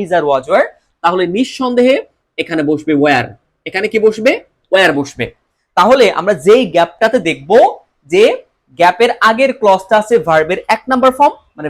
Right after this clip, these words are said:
ভার্ব ওয়ান, এবং গ্যাপের পরেরটা আছে ভি টু অথবা বি ভার্ব থাকলে were আছে,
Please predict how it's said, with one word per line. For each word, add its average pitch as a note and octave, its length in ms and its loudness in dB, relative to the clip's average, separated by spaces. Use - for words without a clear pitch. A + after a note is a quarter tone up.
ভার্ব D#3+ 240 4
ওয়ান, C#4+ 160 4
এবং G#3 120 0
গ্যাপের F3+ 280 0
পরেরটা C#4 440 2
আছে B3 180 -2
ভি A3 120 0
টু C#4 100 -2
অথবা G3 280 0
বি G#3 100 -2
ভার্ব A3+ 240 2
থাকলে F#3+ 180 -4
were G3 280 4
আছে, - 180 -10